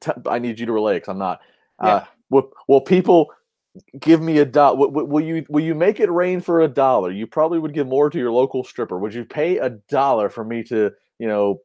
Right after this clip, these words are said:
Speaker 1: to do some Vince, uh, to, to do, you know, we'll have Glenn, we'll have Matt Morgan, and then we'll have me in Vince's voice.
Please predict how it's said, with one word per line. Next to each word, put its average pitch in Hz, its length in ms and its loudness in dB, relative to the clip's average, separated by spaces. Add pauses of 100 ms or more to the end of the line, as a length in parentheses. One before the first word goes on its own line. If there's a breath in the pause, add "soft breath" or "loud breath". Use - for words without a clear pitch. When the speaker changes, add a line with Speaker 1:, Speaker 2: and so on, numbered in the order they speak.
Speaker 1:
to - 80 -18
do 123 180 -4
some 110 280 -8
Vince, 117 420 -8
uh, 101 340 -2
to, 104 120 -12
to 107 180 -10
do, 117 120 -6
you - 80 -4
know, 110 240 2
we'll 123 100 2
have 113 260 2
Glenn, 175 400 2 (160 soft breath)
we'll 110 160 -2
have 107 100 2
Matt 160 200 0
Morgan, 127 440 2 (100)
and 98 100 -10
then 107 60 -4
we'll 110 100 -2
have 101 120 -2
me 120 240 -4
in 107 120 -6
Vince's 98 340 -8
voice. - 440 -10